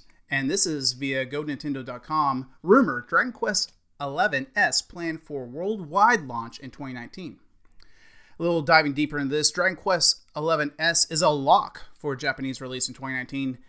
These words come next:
There is no doubt about that. The good news is, a report states that both in North America and Europe will get the game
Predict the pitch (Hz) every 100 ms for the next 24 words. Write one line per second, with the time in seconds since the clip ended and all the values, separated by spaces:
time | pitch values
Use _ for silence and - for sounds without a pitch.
0 | _ 151 147 147 156 165 151 143 135 120
1 | 123 117 - 107 - - - - 151 185
2 | 202 165 160 156 135 - 147 147 143 -
3 | 208 - 156 139 139 127 147 - 131 117
4 | 120 170 196 156 139 143 - 143 156 147
5 | 143 139 - 139 135 147 139 131 135 131
6 | 127